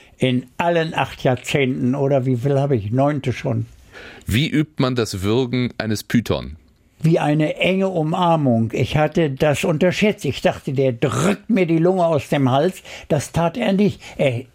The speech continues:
Speaker 1: die Schlange hielt mich fest, dieser Python, aber ich musste ausatmen.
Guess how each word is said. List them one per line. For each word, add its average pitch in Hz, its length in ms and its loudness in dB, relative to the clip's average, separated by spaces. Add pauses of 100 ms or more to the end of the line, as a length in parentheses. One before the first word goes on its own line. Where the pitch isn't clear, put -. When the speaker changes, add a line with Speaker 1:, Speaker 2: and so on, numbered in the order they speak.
Speaker 1:
die 131 160 -2
Schlange 165 300 2
hielt 147 260 0
mich 151 240 0
fest, 175 340 0
dieser 175 240 2
Python, 190 440 0 (360)
aber 151 260 -2
ich 143 140 -2
musste 170 460 0
ausatmen. 165 760 0